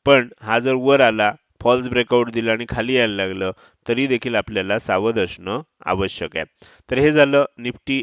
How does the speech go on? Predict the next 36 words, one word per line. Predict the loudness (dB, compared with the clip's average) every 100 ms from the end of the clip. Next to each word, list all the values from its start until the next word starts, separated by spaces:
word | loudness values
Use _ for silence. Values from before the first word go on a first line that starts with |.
| -4
आणि | -6
बँक | -2 -4
निफ्टी | -4 -10 -8 -2
ह्या | 0 0
दोन | -2 -4
इंडेक्समधलं | -4 -4 -4 -8 -10 -4 -4 -4
अतिशय | -6 -8 -8 -6
विस्तृत | -6 -6 -8 -6 -6 -6 -12
असं | -8 -6
विश्लेषण. | -6 -4 -4 -4 -8 -12 _ _ _ _ -4
हे |
विश्लेषण | -4 0 -2 -2 -6
तुम्हाला | -4 -4 -2
कसं | -4 0
वाटलं? | 0 -2 -4 -6 -8 _ -20 _ -4
जर | 0
हे | 2
विश्लेषण | 0 -2 -4 -6 -8
तुम्हाला | -6 -2 0
आवडलं | 0 -2 -4 -4
असेल, | -2 -4 -4 _ _ -12
तर | -10
नक्कीच | -8 -8 -8
तुम्ही | -6 -4
या | -2
व्हिडिओला | 0 0 0 -2
एक | -4
लाईक | -4 -4 -6
करू | -8 -6
शकता. | -6 -6 _ -8 -8 _ _
आणि | -6 -2
हा | -2
व्हिडिओ | 0 0 -2
तुम्हाला | -4 -4 -4
कसा | -4 -2 0
वाटला, | 0 -2 -4 -4